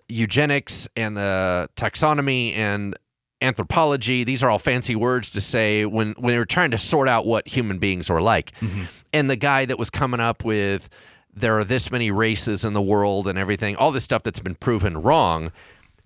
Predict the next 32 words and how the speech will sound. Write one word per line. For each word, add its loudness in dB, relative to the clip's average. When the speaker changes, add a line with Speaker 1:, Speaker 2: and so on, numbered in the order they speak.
Speaker 1:
Sci-, 0
he 0
was 0
the 0
leading -4
scientist. -2
Speaker 2:
Right. -8
Speaker 1:
That 0
concept 0
was 0
for 0
hundreds -4
of -6
years. -4
Speaker 2:
Yeah. -8
Speaker 1:
And 2
f-, -4
after 2
him, 2
it -2
was 0
a -2
hundred -2
years. 0
It 0
was 0
the 0
leading -2
science 0
at 0
the -2
time. 0